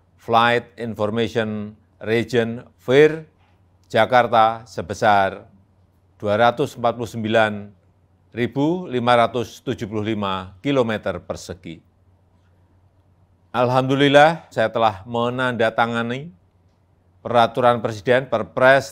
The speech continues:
tentang pengesahan Perjanjian fir Indonesia dan Singapura.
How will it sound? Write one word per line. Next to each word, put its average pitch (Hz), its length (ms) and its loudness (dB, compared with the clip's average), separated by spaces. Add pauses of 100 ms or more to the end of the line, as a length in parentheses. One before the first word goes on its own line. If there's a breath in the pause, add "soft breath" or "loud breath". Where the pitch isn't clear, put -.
tentang 113 560 -2
pengesahan 147 880 0
Perjanjian 110 560 0
fir 139 320 0
Indonesia 110 560 -4
dan 98 160 -4
Singapura. 90 720 -12